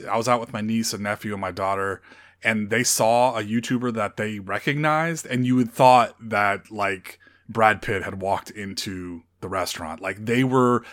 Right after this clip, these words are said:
that starstruck by these people. And I don't get it. I mean, obviously, I guess that just means I'm old at this point, but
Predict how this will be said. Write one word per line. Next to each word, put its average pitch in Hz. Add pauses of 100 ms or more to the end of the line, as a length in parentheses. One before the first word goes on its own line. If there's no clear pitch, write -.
that 107
starstruck 110
by 95
these 85
people. 82
And 98 (1160)
I 127
don't 170
get 139
it. 180 (260)
I 131
mean, 127
obviously, 127
I 123
guess 123
that 120
just 120
means 113
I'm 95
old 104
at 127
this 143
point, 151
but 98